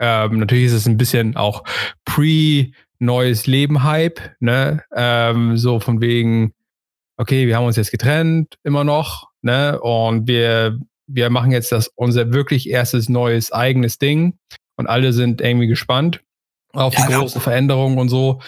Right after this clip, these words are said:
Speaker 1: Deswegen sind alle hyped. Aber es ist halt, man merkt, da ist schon irgendwie Leidenschaft dabei, obwohl, ne, wie wir jetzt wissen, Bungie ist ja, äh, Destiny ist jetzt in dem fünften offiziellen Jahr, ne, letzte Woche gewesen oder vorletzte Woche.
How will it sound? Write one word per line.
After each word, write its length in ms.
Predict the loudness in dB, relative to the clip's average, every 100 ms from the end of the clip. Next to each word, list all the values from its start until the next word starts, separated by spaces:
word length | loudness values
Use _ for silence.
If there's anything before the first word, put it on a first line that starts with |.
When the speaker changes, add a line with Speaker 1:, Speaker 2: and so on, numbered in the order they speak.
| -14 -14
Speaker 1:
Deswegen 240 | -6 0 2
sind 140 | 2
alle 220 | 0 0 2
hyped. 340 | 0 -2 -4
Aber 280 | -2 -2 -2
es 80 | -4
ist 260 | -4 -2 0
halt, 280 | 0 -2 -8 -20 -20 _ _ _ _ _ _ -4
man 180 | 0
merkt, 400 | 2 2 0 -2 -6
da 220 | -4 0 0
ist 120 | -2
schon 480 | -2 0 0 0 -2
irgendwie 800 | -2 0 2 2 2 2 0 -2
Leidenschaft 600 | -2 0 0 0 0 -2
dabei, 360 | -2 0 0 0
obwohl, 600 | -2 0 0 2 0 -2 -6 _ _
ne, 360 | -2 0 2 0
wie 180 | 0 0
wir 220 | 2 2
jetzt 160 | 2 2
wissen, 400 | 0 2 2 0
Bungie 340 | 0 2 2
ist 140 | 2 0
ja, 80 | 0 0 0
äh, 100 | 0
Destiny 380 | -2 -2 0 0
ist 80 | 0
jetzt 180 | 0
in 80 | 0
dem 140 | 0 2
fünften 480 | 2 2 2 -2 0
offiziellen 640 | 0 -2 0 0 2 2
Jahr, 460 | 2 0 -2 -4 _ _ -6
ne, 320 | 0 0 0 0
letzte 300 | -2 0 0
Woche 200 | 2 2
gewesen 420 | 2 2 2 2
oder 180 | 0 -2
vorletzte 420 | 0 0 0 0
Woche. 300 | 0 -2